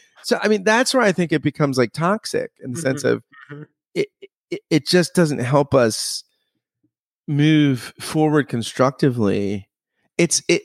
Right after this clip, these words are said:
Speaker 1: this is where I would say, again, quoting myself, it enters into the realm of less than helpful.
Speaker 2: Less than helpful.
Speaker 1: <laughs> Helpful.
Speaker 2: So le-,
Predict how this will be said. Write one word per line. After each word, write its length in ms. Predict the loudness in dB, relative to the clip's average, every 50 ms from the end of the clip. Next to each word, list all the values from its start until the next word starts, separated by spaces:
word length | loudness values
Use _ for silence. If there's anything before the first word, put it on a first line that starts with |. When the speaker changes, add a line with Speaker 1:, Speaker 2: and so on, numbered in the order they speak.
| _ -4
Speaker 1:
this 240 | 0 0 0 2 2
is 140 | 0 2
where 120 | 2 2 4
I 100 | 4 2
would 120 | 2 0
say, 260 | 0 -2 -2 -2 -2 -2
again, 440 | -4 -4 -2 0 0 0 -2 -4 -8
quoting 280 | -6 -4 -4 -4 -2 -4
myself, 380 | -4 -4 -2 -2 -2 -2 -2 _ _ _ _ _ _ _ _ _ _ _ _ _ _ _ _ _ _
it 140 | 0 0 2
enters 320 | 2 2 2 4 2 4 2
into 160 | 2 2 2
the 140 | 2 2 2
realm 380 | 4 4 4 4 4 2 0 -2
of 140 | -4 -4 -6
less 420 | -4 -2 -2 -2 -2 -4 -8 -8
than 180 | -4 -4 -4 -4
helpful. 400 | -6 -4 -2 -2 -2 -2 -2 -6
Speaker 2:
Less 480 | -2 0 2 2 0 -2 -4 -10 -10 -10
than 300 | -2 0 2 4 4 4
helpful. 480 | 2 2 2 0 0 -4 -6 -4 -4
Speaker 1:
<laughs> 120 | -4 -4 -4
Helpful. 160 | -2 -4 -2
Speaker 2:
So 120 | -2 -4 -6
le-, 160 | -6 -8 -8